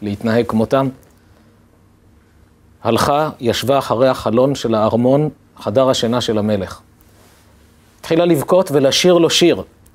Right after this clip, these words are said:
מה השיר שהיא שרה לו? שיר השירים אשר לשלמה. "ישקני מנשיקות פיהו,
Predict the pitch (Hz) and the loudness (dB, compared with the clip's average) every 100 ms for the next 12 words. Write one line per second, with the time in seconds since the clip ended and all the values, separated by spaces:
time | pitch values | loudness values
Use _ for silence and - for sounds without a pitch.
0 | _ _ _ _ _ _ _ _ _ _ | _ _ _ _ _ _ _ _ _ _
1 | _ 120 165 160 160 139 139 123 - 120 | _ 0 0 2 0 2 2 0 2 2
2 | 131 143 165 165 - - 165 160 135 127 | 4 2 2 -2 -12 -4 0 2 0 0
3 | 123 151 113 - 127 110 98 107 98 90 | 0 0 0 0 2 0 -2 -6 -6 -8
4 | - _ _ _ _ _ _ _ - 123 | -12 _ _ _ _ _ _ _ -4 -2
5 | 127 135 - 170 170 165 156 139 135 - | 2 0 2 2 4 2 2 2 0 0
6 | 123 156 147 - 143 127 | 0 0 0 -2 0 0